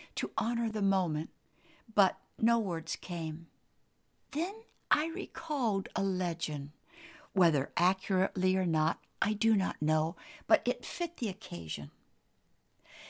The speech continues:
"In India," I told Otto, "they say that when two people of destiny meet, the heavens open up and release their blessings.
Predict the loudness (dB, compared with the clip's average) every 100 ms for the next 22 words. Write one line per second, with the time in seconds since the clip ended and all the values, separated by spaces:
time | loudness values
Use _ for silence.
0 | -20 _ 4 4 6 8 10 8 4 0
1 | -4 0 0 0 -2 -2 -2 -4 -2 0
2 | 0 -2 -8 _ _ -20 -20 _ 4 4
3 | 4 6 6 6 4 2 0 0 -2 -4
4 | -2 -2 0 -2 0 0 0 -2 4 4
5 | 4 0 0 2 2 2 0 -6 -12 _
6 | _ -20 -20 -20 _ 0 0 -4 0 2
7 | 2 0 -2 -4 -6 _ 6 6 4 2
8 | 2 0 -10 -20 -20 _ 2 4 4 2
9 | 4 2 2 -2 -4 0 0 0 0 -2
10 | -2 -4